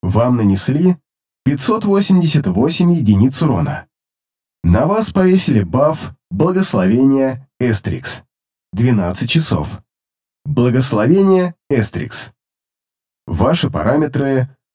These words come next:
увеличены на двадцать пять процентов. Скорость восстановления маны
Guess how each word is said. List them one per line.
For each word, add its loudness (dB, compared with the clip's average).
увеличены 2
на 0
двадцать -2
пять 0
процентов. -2
Скорость -2
восстановления 0
маны 0